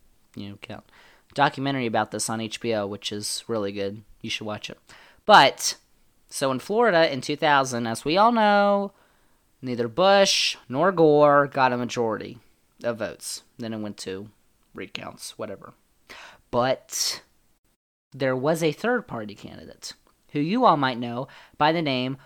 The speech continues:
of Ralph Nader. And Nader was pretty liberal. So a bunch of liberals probably voted for Nader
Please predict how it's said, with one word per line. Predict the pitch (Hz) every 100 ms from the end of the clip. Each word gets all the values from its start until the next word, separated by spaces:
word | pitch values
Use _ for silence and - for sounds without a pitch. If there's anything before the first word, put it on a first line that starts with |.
| _ -
of | 156 131
Ralph | 123 123 123 127 - - _
Nader. | 151 185 185 107 98 _ - _ 165
And | 156 160
Nader | 190 240 208 190
was | 175 -
pretty | 185 165
liberal. | 151 110 -
So | - -
a | 170 143 -
bunch | 196 240 254 - - 160
of | 165 165 156 - - _ _ _ _ _ _ _ _ _ _ _ -
liberals | 143 226 208 185 175 185 - - - _ _ _ _ _ _ _ _ _ _ _ _
probably | 127 139 160
voted | 131 120 120 120
for | - 151
Nader | 165 190 117 127